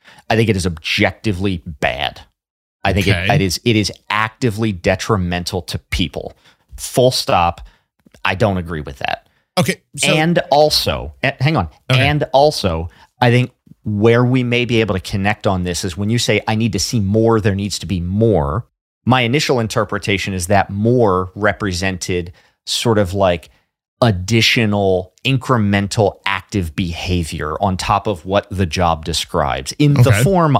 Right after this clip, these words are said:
Speaker 1: of, like, working longer hours than requested or, uh, performing te-, uh, let, let me not go there. Like, working more, doing,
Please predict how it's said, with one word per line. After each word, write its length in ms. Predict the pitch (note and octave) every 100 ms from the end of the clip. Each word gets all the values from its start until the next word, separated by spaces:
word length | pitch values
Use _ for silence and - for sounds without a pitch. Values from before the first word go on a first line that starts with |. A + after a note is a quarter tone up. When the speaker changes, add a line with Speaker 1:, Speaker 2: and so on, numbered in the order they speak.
| -
Speaker 1:
of, 440 | G2+ F#2 F#2 A2+ -
like, 320 | G#2 F#2 F2+ - - _ -
working 420 | G#2+ A2 B2 G#2+
longer 420 | G#2 A2 A2 G#2+ F#2
hours 540 | G2 G#2 G#2 G2 -
than 360 | G#2 F#2+ G2 E2+
requested 760 | G2+ - G2 E2 - F#2 F2 -
or, 480 | A2 F#2+ F#2 F2 E2+ - _ _ _
uh, 200 | F#2+ F2
performing 840 | - - - - A#2+ A2 G#2 G2 F#2 -
te-, 200 | - -
uh, 420 | G#2 F#2+ F#2 F2+ F2
let, 200 | F#2 -
let 80 | G2
me 60 | F#2+
not 180 | F2
go 140 | F#2 E2+
there. 240 | E2 D#2 - _ _ _ _ _
Like, 180 | A2+ G#2 -
working 600 | G#2 A2 B2 - A2+ G2+
more, 460 | F2 F2 D2 G1+ - - -
doing, 440 | E2+ B2+ A#2+ G#2+